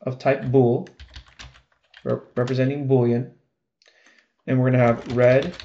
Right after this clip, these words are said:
counting up. And when we start, red counting up should set, be set to true. And we're gonna have the same thing going on for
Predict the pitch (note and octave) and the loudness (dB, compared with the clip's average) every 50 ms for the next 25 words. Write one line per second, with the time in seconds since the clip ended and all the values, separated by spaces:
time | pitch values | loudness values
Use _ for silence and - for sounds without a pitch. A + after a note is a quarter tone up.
0 | - - _ - - - _ - - - - - - - - - - - - - | -20 -20 _ -20 -20 -20 _ -20 -20 -20 -20 -20 -20 -20 -18 -18 -18 -18 -10 -4
1 | C#3 C3 B2+ B2+ B2 - C3 B2 B2 B2+ - _ _ - D3+ F#3+ - - - - | -2 0 0 0 0 -2 -4 -4 -4 -6 -10 _ _ 0 0 0 0 -4 -16 -20
2 | - - _ _ _ _ _ _ _ _ _ - _ _ _ _ _ _ - D3 | -20 -20 _ _ _ _ _ _ _ _ _ -20 _ _ _ _ _ _ -4 -2
3 | B2 B2 B2 B2 B2 B2+ B2 B2 B2 A#2+ A#2+ - - C#3+ C#3+ D3 F3 G3 - - | 0 2 2 2 0 0 0 0 -2 -2 -4 -4 -2 0 0 2 0 -2 -6 -14
4 | _ _ _ _ _ _ _ C3 B2 A#2+ A#2+ - C3+ A#2+ A#2+ A#2+ A#2+ A#2+ A#2+ - | _ _ _ _ _ _ _ -2 -2 -2 -2 0 0 0 2 0 0 -2 -4 -6
5 | - A#2+ B2 - - G#2+ - - - B2 A2+ - A2+ A2 - A#2+ A#2+ - - C3 | -10 -10 -8 -6 -8 -8 -8 -8 -8 -8 -6 -6 -8 -8 -8 -12 -10 -4 -2 0
6 | C#3+ F3+ F#3+ - - - - _ _ _ _ _ _ _ _ - _ - - B2+ | 0 0 -4 -8 -14 -18 -20 _ _ _ _ _ _ _ _ -20 _ -6 -2 0
7 | C3 C3 B2+ B2 C3 B2+ B2 B2+ - C3 B2+ - C#3+ C#3+ C#3 C#3 C#3 C3+ - D3 | 2 2 2 2 2 0 0 0 -2 -6 -4 -4 -4 -2 -2 -4 -4 -4 -4 -4
8 | C#3+ D3 D3 C3+ C3+ C3 C3 C3+ C3 A#2+ A#2+ A#2+ B2 B2 B2+ C3 C3 - A#2 A#2 | -4 -4 -2 0 0 2 2 2 2 2 2 0 0 0 -2 -4 -4 -4 -4 -2
9 | A#2 A#2 B2+ | -2 -4 -8